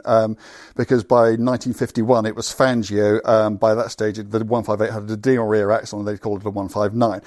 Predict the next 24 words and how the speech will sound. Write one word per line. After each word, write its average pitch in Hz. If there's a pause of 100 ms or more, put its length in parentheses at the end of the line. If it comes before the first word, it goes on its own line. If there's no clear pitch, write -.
(400)
Then 139
in 143
nineteen 160
fifty-two 156
it 147
went 127
to 131
F 123
two 117
Regs 147
and 117
Ascari 113
had 113
the 113
next -
two 127
in 113
the 107
Ferrari 110
five 101
hundred, 113
pretty 143
much 113
unchallenged, 113